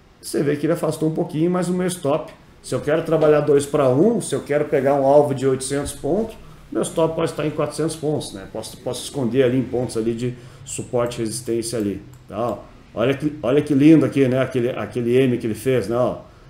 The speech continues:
bateu na terceira banda, entrei vendido aqui e pego essa volta. Essa operação é aquela operação perfeita, né?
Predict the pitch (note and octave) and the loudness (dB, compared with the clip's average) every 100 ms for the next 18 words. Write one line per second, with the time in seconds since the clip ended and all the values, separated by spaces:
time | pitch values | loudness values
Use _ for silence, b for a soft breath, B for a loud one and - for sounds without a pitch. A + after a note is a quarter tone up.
0 | B B2+ - - E3 F3+ F3+ E3 F#3 F#3+ | B -4 -2 2 2 2 0 0 0 2
1 | F3+ F#3+ F#3+ G3+ G3+ - - - E3+ E3+ | 2 2 2 -2 -4 -6 -6 -2 0 0
2 | F3+ D#3+ D#3+ E3+ E3+ C#3+ C#3+ - - D3 | 0 2 2 2 -2 -4 -4 -8 -8 -6
3 | D3 B2+ A#2 - D3 F#3 F#3 A#2+ - F2+ | -2 -2 -2 -4 -2 -2 -2 -4 -10 -12
4 | - A2 C3 C#3 D#3 D#3 F3 F3 F#3 F3 | -10 -6 -4 -4 -4 -4 -4 -4 -6 -4
5 | F3 E3+ F#3 F#3+ F3 D3 - G2 G#2+ | -4 -2 -4 -4 -2 -2 -2 -6 -6